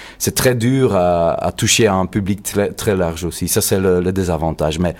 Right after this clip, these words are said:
au niveau contenu, euh, au niveau de ce qu'on vit, ce qu'on influence, ce qu'on en, ce qu'on, ce qu'on a comme influence, c'est, c'est super, quoi. C'est la luxe totale.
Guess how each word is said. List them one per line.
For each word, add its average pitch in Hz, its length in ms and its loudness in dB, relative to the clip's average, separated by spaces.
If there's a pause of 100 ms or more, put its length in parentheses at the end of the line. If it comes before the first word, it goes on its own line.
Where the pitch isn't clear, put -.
(220)
au 92 80 2
niveau 92 240 0
contenu, 92 600 0
euh, 85 200 0
au 82 120 -2
niveau 90 280 2
de 90 60 2
ce - 100 -8
qu'on 87 200 0
vit, 92 260 0
ce - 100 -6
qu'on 92 160 0
influence, 87 600 -2
ce - 40 -8
qu'on 90 240 -2
en, 80 220 -2 (480)
ce - 100 -4
qu'on, 80 400 -2
ce - 80 -8
qu'on 85 160 -2
a 107 100 4
comme 107 200 0
influence, 101 480 -2
c'est, 90 240 -6
c'est 90 160 -6
super, 78 420 -4
quoi. 76 140 -10
C'est 82 160 -2
la 80 100 0
luxe 80 240 -6
totale. 82 320 -6